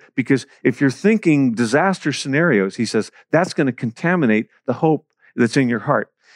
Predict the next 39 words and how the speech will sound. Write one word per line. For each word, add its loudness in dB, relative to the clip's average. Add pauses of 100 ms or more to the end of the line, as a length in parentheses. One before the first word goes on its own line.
Summing 2
it 4
up 0
all, 2 (200)
sum-, 0
summing 0
it 4
all 4
up, -2
friends, -2
I'd 0
say 2
that 2
you 2
do 0
your 0
best 0
by -2
filling 0
your 2
minds 0 (240)
and 2
meditating 2
on -4
things -2 (1200)
true. 2 (1080)
And 0
the 0
question -2
you 2
have -2
to -2
ask -2
is, -10
what's -8
true? -4 (880)
What's 0
actually -2
true? -2